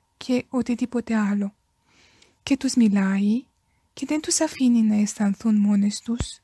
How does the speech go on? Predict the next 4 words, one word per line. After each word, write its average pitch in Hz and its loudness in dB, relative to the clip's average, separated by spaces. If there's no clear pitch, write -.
ή 254 0
χωρίς 220 0
βοήθεια. 208 -6
Επίσης, 220 -2